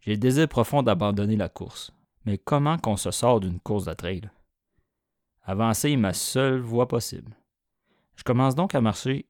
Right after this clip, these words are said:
jusqu'au prochain ravito, qui se situe tout en haut de la montagne. Rendu là, si je veux quitter, je dois descendre une piste de ski abrupte. Je me dis que continuer risque d'être moins pire finalement. Les kilomètres avancent,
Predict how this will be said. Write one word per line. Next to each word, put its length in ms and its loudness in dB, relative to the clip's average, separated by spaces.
jusqu'au 360 -4
prochain 300 -4
ravito, 400 -6
qui 120 -12
se 100 -8
situe 260 -2
tout 220 2
en 80 8
haut 140 8
de 40 2
la 80 4
montagne. 440 -6
Rendu 300 2
là, 240 2
si 260 -8
je 100 -4
veux 80 0
quitter, 460 -6
je 120 -6
dois 180 2
descendre 340 4
une 80 4
piste 240 -2
de 60 2
ski 200 -4
abrupte. 540 -6
Je 140 -6
me 80 4
dis 160 -4
que 120 -20
continuer 500 2
risque 280 2
d'être 240 0
moins 260 2
pire 220 -4
finalement. 400 -6
Les 140 -8
kilomètres 480 0
avancent, 580 0